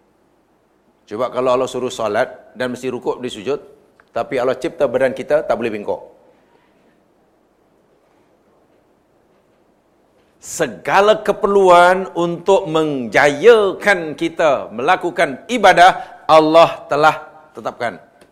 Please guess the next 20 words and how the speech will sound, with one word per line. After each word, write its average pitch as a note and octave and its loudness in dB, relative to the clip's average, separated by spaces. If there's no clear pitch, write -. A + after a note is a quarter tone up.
Dan G#2 -8
ini C3+ -4
telah C3 -4
saya B2 -6
sampaikan C3 -4
ketika G#2+ -8
kita B2+ -10
bicara A#2+ -2
tentang A#2+ -4
nama A#2 -4
yang A2+ -4
keberapa A2 -4
dulu, E2 -10
yang G2 -10
kedua F#2+ -8
itu. F#2 -14
Ya, G#2+ -12
jadi A2 -8
saya B2 -4
pernah A#2+ -4